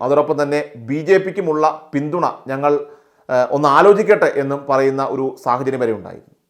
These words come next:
പാർലമെന്റ് എം പിമാരുടെ കാര്യത്തിൽ ടി ഡി പിയുമായിട്ടൊരു സീറ്റിന്റെ വ്യത്യാസമേ ഈ ബി ജെ ഡിക്കുമുള്ളൂ. അതായത് ടി ഡി പിക്ക് പതിനാറ് പേരാണെങ്കിൽ രാജ്യസഭയിലെയും അതോടൊപ്പം ലോക്സഭയിലെയും ചേർത്തുകൊണ്ട് ബി ജെ ഡിക്ക് പതിനഞ്ച് പേരുണ്ട്. അതായത് പതിനൊന്ന് പേർ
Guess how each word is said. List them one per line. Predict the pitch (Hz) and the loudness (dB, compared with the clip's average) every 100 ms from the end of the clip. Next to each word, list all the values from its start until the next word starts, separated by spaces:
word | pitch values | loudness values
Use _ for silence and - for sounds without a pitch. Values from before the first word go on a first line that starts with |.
| - | 4
പാർലമെന്റ് | 151 175 185 185 | 8 8 6 4
എം | 170 | 2
പിമാരുടെ | 175 180 180 170 | 4 4 6 6
കാര്യത്തിൽ | 165 165 147 185 - _ _ | 6 4 -2 -8 -12 _ _
ടി | 165 | 2
ഡി | 190 | 2
പിയുമായിട്ടൊരു | 196 190 190 185 185 180 | 2 4 4 4 0 -2
സീറ്റിന്റെ | 165 165 180 180 147 | -6 -6 0 2 0
വ്യത്യാസമേ | - 151 151 160 139 - - 127 | 0 2 2 -2 -4 -6 -12 -10
ഈ | 135 120 117 | -10 -10 -10
ബി | 127 | 0
ജെ | 139 135 | 0 0
ഡിക്കുമുള്ളൂ. | 135 92 - _ _ _ 135 | -4 -12 -18 _ _ _ 6
അതായത് | 160 190 - - - | 8 8 4 -6 0
ടി | 156 165 | 6 6
ഡി | 165 | 6
പിക്ക് | 170 165 139 | 2 2 0
പതിനാറ് | 135 151 156 139 | 2 2 2 2
പേരാണെങ്കിൽ | 135 120 110 113 - - _ - | 0 0 -4 -8 -12 -18 _ 2
രാജ്യസഭയിലെയും | 139 156 160 151 160 160 156 143 | 4 4 0 2 2 2 0 0
അതോടൊപ്പം | 117 135 135 139 127 | 0 -2 -2 -2 0
ലോക്സഭയിലെയും | 131 - 135 143 143 143 143 | 0 0 0 2 4 2 0
ചേർത്തുകൊണ്ട് | 135 147 143 113 - - _ _ 156 | 0 0 -2 -4 -8 -14 _ _ -10
ബി | 208 | 2
ജെ | 160 131 | 4 4
ഡിക്ക് | 113 202 - - - | 2 -4 -8 -2 4
പതിനഞ്ച് | 190 214 170 123 | 6 4 0 -4
പേരുണ്ട്. | 92 - - _ _ 143 | -10 -12 -20 _ _ 4
അതായത് | 170 175 240 - | 8 8 6 4
പതിനൊന്ന് | 143 160 190 190 | 2 2 0 4
പേർ | 180 | 4